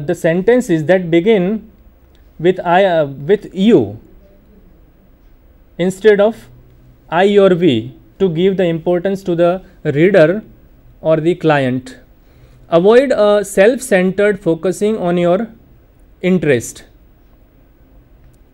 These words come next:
It is clear that business writer writes a letter to get the benefit, but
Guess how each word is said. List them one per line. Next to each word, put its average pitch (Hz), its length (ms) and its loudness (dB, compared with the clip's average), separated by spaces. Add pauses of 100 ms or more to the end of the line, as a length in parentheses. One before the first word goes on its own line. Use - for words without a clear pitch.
(960)
It 175 240 -2
is - 160 -16
clear 226 240 2
that 202 500 0
business 196 340 -4
writer 175 340 0 (120)
writes 180 320 0
a 196 80 2
letter 165 400 0 (220)
to 180 40 2 (600)
get 175 300 -4
the 220 100 -6
benefit, 185 680 -2 (580)
but 180 340 -2